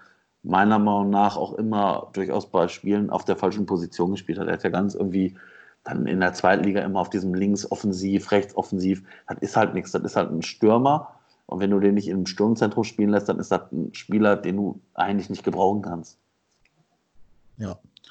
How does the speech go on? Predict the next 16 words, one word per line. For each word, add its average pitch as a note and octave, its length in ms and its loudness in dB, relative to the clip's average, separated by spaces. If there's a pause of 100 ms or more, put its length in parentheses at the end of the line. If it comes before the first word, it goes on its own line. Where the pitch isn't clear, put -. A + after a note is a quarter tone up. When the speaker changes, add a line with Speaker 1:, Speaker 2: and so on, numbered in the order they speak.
(380)
Speaker 2:
Immerhin, D3+ 360 6
in B2 100 -2
der B2+ 80 2
Ligue C3 220 0
A E3 240 4
hat E3+ 120 2
er D#3+ 80 4
jetzt D3 240 2
in C#3 80 2
dreiundzwanzig C#3 600 2
Spielen C#3 540 2
neun C3+ 240 2
Tore, C3 360 0
eine A#2+ 220 -4
Vorlage A#2+ 520 0
geschossen. B2+ 540 -2